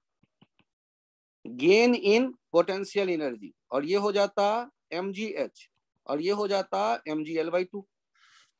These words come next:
पहले ये idea, ये example okay हो गया। Vertical से horizontal करने में, अरे आपके कंधे पे बैग डाल दूं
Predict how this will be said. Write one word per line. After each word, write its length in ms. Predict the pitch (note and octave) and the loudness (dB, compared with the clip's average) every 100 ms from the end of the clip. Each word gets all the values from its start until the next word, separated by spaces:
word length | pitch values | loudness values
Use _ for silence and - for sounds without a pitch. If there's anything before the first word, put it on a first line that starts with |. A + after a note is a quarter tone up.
| _ _ _ _ _ _ _ _ - | _ _ _ _ _ _ _ _ -6
पहले 220 | D#3 F3+ | -2 0
ये 180 | F3+ C#3+ | 0 0
idea, 340 | G#3 G3+ G3+ G#3 | -2 -2 0 0
ये 220 | G3 G3+ | 2 -2
example 440 | F3+ F3+ F#3+ F#3+ F#3+ F3 | -2 -4 -4 -4 -4 -4
okay 160 | F3 | -2
हो 140 | F#3 F#3 | -2 0
गया। 220 | G3+ A3+ _ _ _ _ _ _ - _ _ _ _ _ _ _ _ _ _ _ _ _ _ - - _ _ _ _ _ _ _ _ _ _ _ _ _ _ _ _ _ _ _ _ _ _ _ _ - | -2 -4 _ _ _ _ _ _ -20 _ _ _ _ _ _ _ _ _ _ _ _ _ _ -20 -20 _ _ _ _ _ _ _ _ _ _ _ _ _ _ _ _ _ _ _ _ _ _ _ _ -8
Vertical 500 | A2+ D#3 F3+ F#3+ G#3+ | 2 2 4 4 6
से 160 | G3+ A3+ | 8 6
horizontal 540 | G3+ F#3+ G3+ G3+ G#3+ G#3 | 8 6 6 6 6 8
करने 260 | G3+ G#3 | 6 6
में, 140 | G3+ G#3 | 4 4
अरे 320 | - D3+ E3+ D#3+ - - | 4 6 6 4 -4 0
आपके 240 | E3+ - | 0 2
कंधे 320 | G3 G3 F#3+ | 2 2 2
पे 160 | G3+ G#3+ | 4 2
बैग 300 | E3+ F3 F#3+ | 2 -4 -4
डाल 160 | E3+ C#3+ | -8 -10
दूं 240 | A#2 B2+ | -12 -12